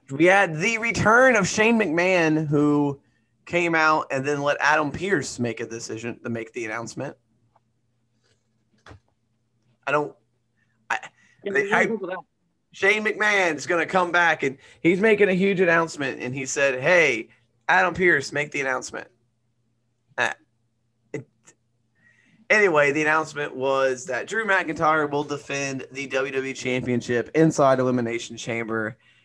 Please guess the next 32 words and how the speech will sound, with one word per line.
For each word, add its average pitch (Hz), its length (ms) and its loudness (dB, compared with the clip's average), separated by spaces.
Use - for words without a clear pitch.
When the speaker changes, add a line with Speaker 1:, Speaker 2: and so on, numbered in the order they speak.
Speaker 1:
and 117 140 -6
all 170 300 4
the 170 140 2
opponents 143 480 -6
will 117 80 -18
be 113 100 -16
former 151 600 -4
W 123 200 -4
W 113 160 -6
E 101 40 -10
champions 117 880 -10
Randy 208 300 2
Orton, 147 500 4
Jeff 135 260 0
Hardy, 120 500 -6
A 170 140 0
J 147 160 0
Styles, 117 680 -6
The 113 100 -12
Miz, 113 600 -12
and 107 340 -20
Sheamus. 135 840 -10
And 117 180 -14
then 113 140 -12
Shane 123 320 -12
McMahon 120 340 -14
said, 117 180 -12
"Hey, 139 220 2
that's 139 220 -2
an 127 80 -12
amazing 120 400 -10
idea." 135 480 -8